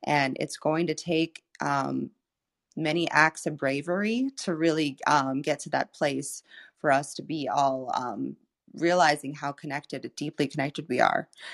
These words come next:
at, at a collective level. So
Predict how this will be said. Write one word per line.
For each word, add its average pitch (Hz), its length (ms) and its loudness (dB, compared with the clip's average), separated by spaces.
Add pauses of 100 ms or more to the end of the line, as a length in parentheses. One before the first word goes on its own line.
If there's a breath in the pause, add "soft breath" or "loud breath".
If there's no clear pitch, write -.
(220 loud breath)
at, - 180 2 (180)
at 135 140 0 (120)
a 135 100 0
collective 131 440 -2
level. - 400 2 (460 loud breath)
So 139 460 2